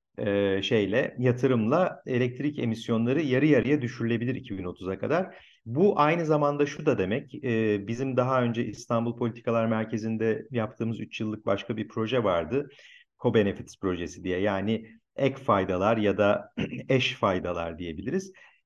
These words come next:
İklim değişikliği için, e, yaptıklarınız, özellikle de yenilenebilir enerji aslında,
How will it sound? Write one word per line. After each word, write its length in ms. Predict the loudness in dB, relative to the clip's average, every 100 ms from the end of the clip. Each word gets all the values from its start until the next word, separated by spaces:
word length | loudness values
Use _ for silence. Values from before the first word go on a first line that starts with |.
| _
İklim 420 | -10 -4 -2 0
değişikliği 580 | 0 0 -4 -8 -4 -4
için, 460 | -2 -2 -2 -6 -18 _
e, 80 | -2
yaptıklarınız, 920 | 2 2 0 -6 -6 -2 0 0 0
özellikle 640 | 0 2 2 2 0 -2 0
de 40 |
yenilenebilir 500 | 0 0 0 2 2
enerji 580 | 0 0 -4 -4 -4 -6 -12 -20 _
aslında, 840 | 0 0 -2 -4 2 2 2 -8